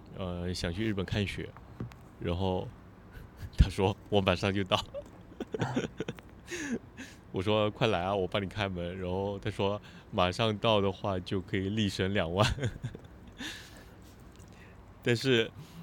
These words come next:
呃，怎么讲？昨天真的是很爽、很美好的一个景象。呃，今天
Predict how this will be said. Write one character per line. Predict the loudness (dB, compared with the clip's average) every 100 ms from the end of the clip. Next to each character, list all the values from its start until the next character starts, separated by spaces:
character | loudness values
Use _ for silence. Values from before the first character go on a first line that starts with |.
| -18 -10
呃， | -2 0 0 -2 -2 -6 -10 -18 -14 -12 -8
怎 | -2
么 | 2
讲？ | 2 4
昨 | 4
天 | 6 4 4
真 | 4
的 | 4
是 | 2 4 2
很 | 2 0 0 0
爽、 | 0 0 0
很 | -2 -2
美 | 0 -2 -2
好 | -2 -4
的 | -4 -6 -8 -10
一 | -10 -6
个 | -4 -4
景 | -4 -4 -4
象。 | -4 -6 -8 -16 -20 -14 -10 -6
呃， | -4 -2 -4 -6 -4
今 | -2
天 | 0 2 2 -2